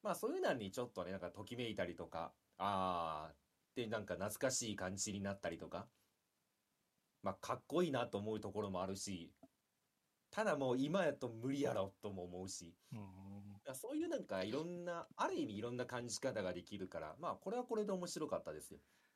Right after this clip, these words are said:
Speaker 2: あれ、たけしでしょ？
Speaker 1: あ、そうそうそう。
Speaker 2: あのね、たけしあれもう世代じゃないんだよな。
Speaker 1: 違うんですか？
Speaker 2: ああ。だからたけしをね、かっこいいとやっぱ思わないんですよね。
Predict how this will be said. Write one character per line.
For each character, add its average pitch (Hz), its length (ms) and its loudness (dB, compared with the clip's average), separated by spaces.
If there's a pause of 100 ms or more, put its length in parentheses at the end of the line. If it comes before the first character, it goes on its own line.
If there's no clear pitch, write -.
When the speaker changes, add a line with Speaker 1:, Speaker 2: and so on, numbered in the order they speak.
(960)
Speaker 2:
あ 135 160 4
れ、 127 60 2 (100)
た 185 100 2
け 208 140 2
し - 100 4
で 90 100 4
し - 60 -8
ょ？ 101 160 -4 (680)
Speaker 1:
あ、 151 140 0
そ 208 120 4
う 151 60 4
そ 123 120 2
う 104 40 0
そ 87 280 -2
う。 - 20 -20 (360)
Speaker 2:
あ 113 120 8
の 98 140 4
ね、 90 240 -4
た - 160 8
け 214 180 6
し 139 200 10
あ 113 80 12
れ 107 160 8
も 98 180 -2
う 98 40 2
世 - 180 6
代 170 240 10
じ 160 80 10
ゃ - 20 10
な 151 140 8
い 170 80 4
ん 151 40 2
だ 110 160 8
よ 101 60 4
な。 98 360 0 (840)
Speaker 1:
違 110 140 -4
う 123 140 0
ん 113 40 -6
で 101 120 0
す - 100 -8
か？ 85 160 -2
Speaker 2:
あ 98 540 4
あ。 113 100 -14
だ - 40 -10
か 113 60 4
ら 110 40 2
た 170 140 10
け 202 180 6
し 135 240 4
を 104 80 6
ね、 98 140 4
か - 160 4
っ - 40 0 (240)
こ 175 140 4
い 180 120 6
い 156 60 4
と 117 100 6
や 107 40 10
っ - 40 -14
ぱ 107 120 0
思 117 200 4
わ 165 100 12
な 117 100 8
い 95 40 8
ん 92 40 -2
で - 60 -6
す - 80 -2
よ 92 80 0
ね。 92 180 0